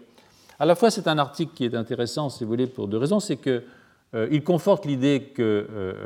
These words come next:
euh, il y a des cellules souches dans le muscle qui participent à la construction d'autres tissus dans le blastème en régénération, mais en même temps, il montre qu'il y a de l'hétérogénéité dans le blastème, donc que ce n'est pas aussi simple que l'idée qu'il y a du muscle qui se dédifférencie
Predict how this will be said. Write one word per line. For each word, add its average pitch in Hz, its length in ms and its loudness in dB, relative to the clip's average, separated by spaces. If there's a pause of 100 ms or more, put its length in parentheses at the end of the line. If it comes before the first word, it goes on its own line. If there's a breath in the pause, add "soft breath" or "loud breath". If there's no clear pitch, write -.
(140)
euh, - 40 -6
il 101 60 -4
y 113 40 -2
a - 20 -2
des 120 100 0
cellules 110 380 -4
souches 123 320 -4
dans 101 140 -4
le 101 60 -4
muscle 113 380 -4
qui 107 140 -6
participent 135 560 -2
à 120 60 -4
la 110 100 -4
construction 110 480 -8
d'autres 147 380 2
tissus 117 600 -6 (440 soft breath)
dans 123 280 0
le 101 120 -2
blastème 107 480 -2
en 92 100 -6
régénération, 92 640 -6
mais 160 120 2
en 143 40 2
même 135 200 0
temps, 233 420 -2 (480 soft breath)
il 135 120 0
montre 190 360 2
qu'il 147 160 -10
y 143 80 0
a - 20 4
de 131 60 0
l'hétérogénéité 151 640 0
dans 131 80 -2
le 120 80 -4
blastème, 175 400 -2
donc 151 140 -4
que 139 80 -8
ce 127 100 -6
n'est 143 60 -2
pas 190 100 2
aussi 170 240 0
simple 180 480 -2
que 135 120 -4
l'idée 127 400 2
qu'il 147 280 0 (380 loud breath)
y 139 80 2
a - 20 2
du 143 140 4
muscle 180 360 2
qui 143 120 -4
se 123 60 -4
dédifférencie 147 840 -2